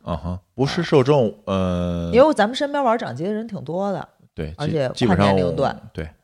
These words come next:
Speaker 1: 对，对，基本上我的，我的初中同学其实都算是游戏的重度用户。
Speaker 2: 嗯。
Speaker 1: 呃，不能说所有吧，一半儿吧，一半儿有掌机。
Speaker 2: 嗯。
Speaker 1: 包括现在 Switch，包括之前的什么N D S啊，基本上每次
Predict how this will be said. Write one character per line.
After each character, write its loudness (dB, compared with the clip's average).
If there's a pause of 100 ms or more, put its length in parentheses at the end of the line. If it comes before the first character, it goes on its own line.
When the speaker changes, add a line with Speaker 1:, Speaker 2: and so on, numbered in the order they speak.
Speaker 1:
对， -16 (160)
对， -20 (260)
基 -12
本 -4
上 -6
我 -4
的， -2 (520)
我 -4
的 -4
初 -2
中 2
同 4
学 4
其 -4
实 0
都 2
算 -2
是 -6 (680)
游 -2
戏 -6
的 0
重 -2
度 0
用 -6
户。 -10 (240)
Speaker 2:
嗯。 -12 (180)
Speaker 1:
呃， -10
不 -4
能 0
说 -2
所 2
有 4
吧， -12 (180)
一 -10
半 0
儿 0
吧， -14
一 -10
半 -4
儿 -2
有 -4
掌 -10
机。 -20 (360)
Speaker 2:
嗯。 -6
Speaker 1:
包 -6
括 -6
现 -10
在 -8
Switch， -8
包 0
括 -2
之 -8
前 -6
的 -4
什 -12
么 -10
N -4
D 0
S -2
啊， -12
基 -4
本 2
上 2
每 -2
次 -2